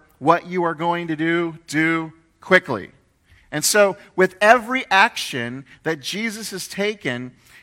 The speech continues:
we find that he has done so with a clear understanding of the events that are about to unfold. Jesus knows what is going to happen, and he is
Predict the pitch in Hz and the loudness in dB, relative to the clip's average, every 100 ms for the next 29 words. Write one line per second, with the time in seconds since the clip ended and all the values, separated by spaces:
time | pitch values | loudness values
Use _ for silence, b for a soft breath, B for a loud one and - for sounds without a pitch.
0 | b 196 202 214 226 233 202 208 214 175 | b -6 0 2 2 0 -4 -4 -4 -4
1 | 117 - 190 247 277 - - 131 110 113 | -6 0 2 2 0 -2 0 0 0 -2
2 | 120 B B B 156 190 - 175 - - | -6 B B B 0 0 0 -6 -6 -14
3 | - 208 226 254 262 262 226 226 226 220 | -8 -4 -4 0 2 2 2 -2 -2 -4
4 | - 214 202 175 117 87 - - _ b | -4 -4 -4 -4 -6 -10 -16 -20 _ b
5 | b - 175 160 180 165 135 185 208 208 | b 2 2 2 -4 -2 -2 -2 -2 -8
6 | - 165 151 131 147 147 - 156 131 - | -6 -2 0 2 2 2 -4 -12 -10 -8
7 | 117 90 b b - 202 240 240 - 156 | -8 -8 b b -10 -6 -6 -6 -8 -8
8 | 160 165 180 196 220 233 - b b - | -4 2 4 4 0 -2 -4 b b 0
9 | 175 170 143 165 165 170 165 147 135 - | 0 0 -6 -6 -6 -4 -4 -2 -2 -4
10 | 131 131 127 - 185 190 175 165 | -10 -10 -14 -10 -6 -4 -4 -6